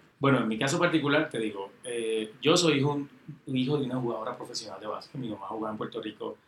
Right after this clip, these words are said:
basquetbol profesional, entonces desde chico tenía que estar en un coliseo viéndola y demás. Entonces, digamos, el basquetbol ha estado inherente en mi vida. Para mí es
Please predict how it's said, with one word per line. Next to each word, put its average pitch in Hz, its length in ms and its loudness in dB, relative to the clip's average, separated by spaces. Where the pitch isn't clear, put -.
basquetbol 107 420 -4
profesional, 113 560 -2
entonces 107 240 -4
desde 110 240 -2
chico 127 440 -2
tenía 110 260 -4
que 110 120 -4
estar 123 200 -6
en 120 120 -8
un 117 40 -14
coliseo 107 380 -4
viéndola 117 420 -4
y 104 120 -2
demás. 113 420 -2
Entonces, 131 460 0
digamos, 131 240 6
el 143 60 2
basquetbol 131 340 0
ha 135 80 -2
estado 123 260 -4
inherente 113 400 -4
en 110 140 -8
mi 104 80 -2
vida. 107 280 0
Para 110 220 -2
mí 156 280 8
es 127 300 2